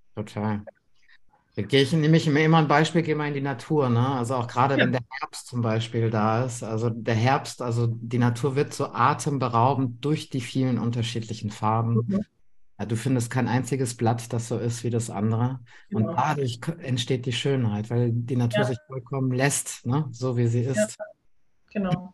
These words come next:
Speaker 1: <clears throat> Und ich bin überzeugt, dass das Neue genau daraus entstehen wird, wenn diese Individuen, wir alle unsere eigenen Gaben,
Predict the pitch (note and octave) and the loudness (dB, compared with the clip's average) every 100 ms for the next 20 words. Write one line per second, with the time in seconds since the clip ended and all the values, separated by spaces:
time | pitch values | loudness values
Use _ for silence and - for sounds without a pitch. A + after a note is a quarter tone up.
0 | _ F3+ E3 C#3+ A#2+ A#2+ B2+ B2 C3+ C#3 | _ 4 6 4 4 2 2 2 4 4
1 | C3 A#2+ - D3+ C#3 C3+ B2+ A#2 A#2+ A#2 | 4 2 2 4 6 4 0 -4 -4 -2
2 | B2 C3+ C#3 C3+ B2 B2 B2+ B2+ B2+ B2+ | 0 4 4 2 2 2 2 0 0 2
3 | B2+ A#2+ A#2+ A#2 - D3 C3 A#2+ A#2+ A#2 | 0 -2 -4 -4 -2 0 0 2 2 2
4 | A#2+ B2 A#2+ A#2+ A2+ B2 A#2+ A#2+ B2 A#2+ | 0 0 -2 -2 -4 0 2 2 2 2
5 | A#2+ A#2 A#2+ - - A#2 A#2+ A#2+ - C#3+ | 2 0 -2 -10 -12 -6 -6 -8 -8 0
6 | C3+ A#2 C#3 C3+ B2 A#2 A2+ B2+ C#3 B2+ | 2 4 2 4 2 0 -2 0 0 0
7 | A#2+ A#2+ C3+ C#3+ C3+ D3+ | 2 4 4 4 0 -4